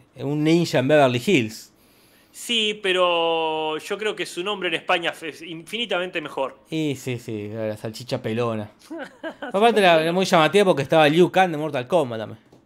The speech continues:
Speaker 2: Ah, mira.
Speaker 1: Este.
Speaker 2: Es este, claro, como dupla funcionaban, pero el otro sí, sí.
Speaker 1: Eh.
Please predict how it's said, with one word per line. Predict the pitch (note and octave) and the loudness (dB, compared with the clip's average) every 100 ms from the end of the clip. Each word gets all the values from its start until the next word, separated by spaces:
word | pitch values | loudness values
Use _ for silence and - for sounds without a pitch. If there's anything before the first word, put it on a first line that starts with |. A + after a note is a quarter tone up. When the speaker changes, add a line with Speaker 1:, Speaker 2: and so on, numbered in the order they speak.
| _ _ _ - | _ _ _ -12
Speaker 2:
Ah, | A#3 A#3+ G#3+ D3+ | -6 -6 -6 -10
mira. | C#3 C3 - _ _ _ _ _ _ _ _ _ | -12 -14 -16 _ _ _ _ _ _ _ _ _
Speaker 1:
Este. | A#2+ A#2 | -14 -12
Speaker 2:
Es | F#3+ A3 | -10 -12
este, | - - E3+ D#3 D3+ D3 C#3 C3+ C3 B2+ _ _ _ - | -12 -6 -2 0 0 -2 -4 -8 -14 -16 _ _ _ 0
claro, | B3+ F3 D3 | 2 2 -2
como | E3 F#3 | -4 -4
dupla | A#3+ A#3+ | -4 -6
funcionaban, | F#3+ F#3+ F3+ G3 E3+ C#3+ C3+ | -8 -10 -6 -2 0 -2 -4
pero | C#3 C#3 C3+ C3 B2 _ _ _ _ _ _ _ _ - | -8 -6 -6 -8 -12 _ _ _ _ _ _ _ _ -6
el | F3+ E3+ | -2 0
otro | F#3 F#3 E3+ | -2 -4 -8
sí, | D3+ C3+ | -10 -12
sí. | B2 | -14
Speaker 1:
Eh. | - | -20